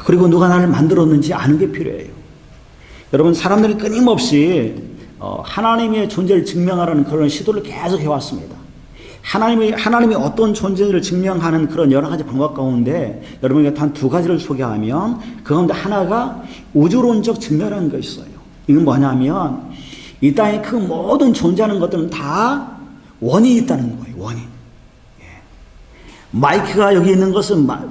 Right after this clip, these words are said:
분명한 원인이 있다는 거예요. 그래서 원인의 원인, 원인을 찾아가면 마지막에는 원인 없는 원인에 도달한다는 거죠. 원인이 없는 최초의 그 원인,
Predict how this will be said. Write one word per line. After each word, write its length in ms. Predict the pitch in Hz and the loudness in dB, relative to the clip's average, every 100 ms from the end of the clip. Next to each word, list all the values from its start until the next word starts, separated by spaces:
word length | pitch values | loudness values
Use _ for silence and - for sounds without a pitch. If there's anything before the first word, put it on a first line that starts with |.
| - | -12
분명한 340 | - 185 220 190 | -4 0 2 2
원인이 320 | 131 185 170 | 2 0 0
있다는 320 | - 131 147 | -4 -8 -10
거예요. 240 | 143 - - | -12 -16 -6
그래서 340 | 156 160 214 - - - | -4 -2 -4 -6 -14 0
원인의 460 | 123 190 233 226 | 2 4 4 4
원인, 500 | 214 143 170 220 226 | 2 2 2 2 2
원인을 380 | 156 156 220 220 | 0 2 2 2
찾아가면 1000 | 220 208 208 196 185 208 262 311 339 - - - - - - _ - - | 0 -4 -2 -2 -2 -2 0 0 -4 -10 -18 -20 -20 -20 -20 _ -20 -12
마지막에는 840 | 104 135 170 233 220 202 208 160 | -2 0 2 2 2 2 0 -2
원인 360 | 131 190 240 220 | 0 4 4 4
없는 640 | 180 160 185 277 330 - - - - - - - | 2 2 2 0 -2 -8 -14 -18 -20 -20 -20 -12
원인에 400 | 120 156 214 220 | -4 0 0 0
도달한다는 640 | - 143 135 120 120 - | -2 -6 -8 -10 -12 -14
거죠. 280 | - - - - - - _ _ _ _ - _ 127 | -18 -20 -20 -20 -20 -20 _ _ _ _ -20 _ 2
원인이 300 | 175 254 269 | 4 6 6
없는 260 | 226 226 | 4 2
최초의 360 | - 254 - 247 | 0 0 0 -2
그 240 | - 214 170 | 0 -2 0
원인, 680 | 135 151 202 175 104 98 | -2 0 0 -2 -4 -8